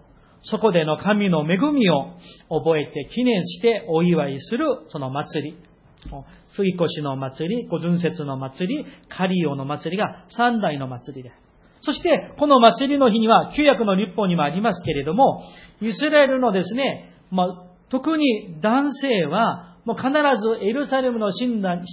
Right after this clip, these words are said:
神殿に登ってですね、その祭りを守らなきゃならない。だから、それはイスラエル全国からだけではなく、あの、イスラエルの他の国にね、散らして住んでいる多くの人々がですね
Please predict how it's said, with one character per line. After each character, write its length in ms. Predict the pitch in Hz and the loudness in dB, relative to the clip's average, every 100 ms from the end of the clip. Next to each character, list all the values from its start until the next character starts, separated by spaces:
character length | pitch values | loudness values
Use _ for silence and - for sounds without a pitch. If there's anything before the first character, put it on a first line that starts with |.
| - | -4
神 220 | 214 196 | -2 2
殿 220 | 175 151 | 2 0
に 120 | 143 | -2
登 300 | 135 170 220 | -2 0 0
っ 60 | 175 | 0
て 100 | 147 | -6
で 100 | 139 | -6
す 140 | - | -8
ね、 320 | 247 311 - - - - | -4 -2 -2 -8 -20 -12
そ 80 | - | -4
の 120 | 160 | 0
祭 360 | 175 175 196 160 | 0 0 -2 2
り 80 | |
を 260 | 269 - - | 2 2 -2
守 300 | 175 233 311 | -2 2 4
ら 140 | 320 247 | 4 2
な 120 | 175 | -2
き 60 | |
ゃ 40 | 131 | -8
な 60 | - | -14
ら 40 | |
な 60 | - | -20
い。 40 | _ _ _ _ _ - | _ _ _ _ _ -10
だ 100 | 190 | -6
か 100 | 175 | -2
ら、 220 | 190 214 - - - - | 0 0 -4 -16 -16 -4
そ 100 | 233 | 2
れ 80 | |
は 120 | 190 160 | 4 4
イ 100 | 196 | 2
ス 160 | 277 | 2
ラ 80 | 262 | 4
エ 60 | 185 | 4
ル 200 | 170 175 | 2 4
全 220 | 254 311 | 2 2
国 200 | 311 254 | -4 0
か 120 | 190 | 2
ら 120 | 151 | 2
だ 180 | 151 175 | 0 -6
け 100 | 151 | -4
で 80 | 147 | -2
は 100 | 143 | -2
な 140 | 139 131 | -4 -2
く、 100 | 262 175 135 - - - | 2 2 0 -14 -20 -8
あ 140 | 147 | -6
の、 300 | 143 139 139 | -4 -4 -4
イ 80 | 170 | -4
ス 160 | 175 190 | -2 0
ラ 80 | |
エ 100 | 151 | 0
ル 60 | 139 | -2
の 240 | 139 135 | -6 -8
他 240 | 135 175 185 | -4 0 2
の 120 | 170 | 0
国 240 | 240 269 - - 180 | 0 2 0 -4 -6
に 340 | 233 349 - - | -6 -6 -12 -8
ね、 320 | 202 - - - | -8 -8 -16 -4
散 80 | 160 | -2
ら 120 | 143 | -2
し 120 | - | -6
て 200 | 147 131 - - | -12 -12 -18 -12
住 220 | - 240 | -2 0
ん 80 | 202 | 2
で 160 | 170 | 2
い 40 | 156 | 2
る 120 | 240 226 - - - | 2 0 -4 -12 0
多 480 | 247 370 392 392 370 | 6 8 8 8 4
く 80 | 311 | 2
の 120 | 233 | 2
人 200 | 175 226 | 4 2
々 180 | 180 180 | 2 0
が 140 | 160 | -2
で 60 | 139 | -4
す 100 | 214 | -4
ね 420 | 285 214 - - | -2 -4 -6 -20